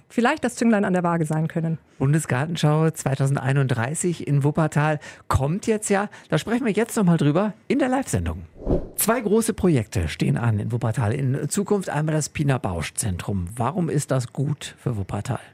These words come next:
Speaker 1: Äh, es ist gut für Wuppertal zum einen, weil es hier einfach dieses wunderschöne Schauspielhaus gibt und das an einer absolut wichtigen Verkehrsachse im Innenstadtbereich ist und aus diesem, äh, geschichtsträchtigen Gebäude was entstehen muss.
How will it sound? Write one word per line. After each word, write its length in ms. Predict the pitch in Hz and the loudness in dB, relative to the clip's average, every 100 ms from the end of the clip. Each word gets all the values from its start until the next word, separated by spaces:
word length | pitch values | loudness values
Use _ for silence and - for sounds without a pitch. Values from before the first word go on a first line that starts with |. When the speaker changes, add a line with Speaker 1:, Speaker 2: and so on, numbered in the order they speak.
| _ - | _ -2
Speaker 1:
Äh, 160 | 208 208 | 2 2
es 140 | 202 214 | 2 0
ist 140 | - | 2
gut 180 | 269 320 | 2 2
für 220 | 254 214 | 4 2
Wuppertal 800 | 269 285 262 240 226 220 214 226 | 2 0 2 4 6 4 2 0
zum 280 | - 220 208 | 2 2 4
einen, 600 | 208 214 240 247 233 190 | 4 4 6 6 4 4
weil 220 | 202 202 | 2 2
es 200 | 185 - | 0 0
hier 360 | - 233 262 - | 4 4 4 2
einfach 480 | 208 - 202 185 - | 0 2 -2 -2 -4
dieses 480 | 180 196 190 175 202 | 0 0 2 2 2
wunderschöne 540 | 254 247 - 214 202 | 4 2 2 4 4
Schauspielhaus 880 | - 196 202 - 208 185 180 175 - | 2 2 0 0 2 4 2 2 0
gibt 340 | 240 269 - | -2 -2 -6
und 420 | - 208 202 196 196 | -2 2 2 2 -2
das 180 | 202 | -2
an 220 | - 190 196 | -2 -2 0
einer 280 | 190 185 | 0 0
absolut 440 | 208 - 214 208 190 | -2 -2 -2 0 0
wichtigen 300 | 220 220 202 | 0 0 0
Verkehrsachse 1080 | 196 185 214 220 - - 220 - 214 214 208 | 0 0 2 2 0 -4 -4 0 2 4 2
im 140 | 196 | 2
Innenstadtbereich 720 | 220 226 202 190 190 185 185 | 2 2 0 -2 0 0 0
ist 300 | 214 254 - - - - - _ | 0 -2 -2 -10 -20 -20 -20 _
und 160 | 208 202 | 2 2
aus 140 | 175 | 2
diesem, 400 | 220 208 208 208 | 2 4 4 2
äh, 220 | - - - - | -2 -10 -6 -2
geschichtsträchtigen 800 | 220 269 - - - 226 226 202 | 0 0 -2 -2 0 0 2 2
Gebäude 360 | 190 202 202 | 2 2 2
was 260 | 185 185 - | 2 0 -2
entstehen 600 | - 190 170 - 233 262 | -4 0 2 4 4 4
muss. 360 | 262 330 - | 4 2 -4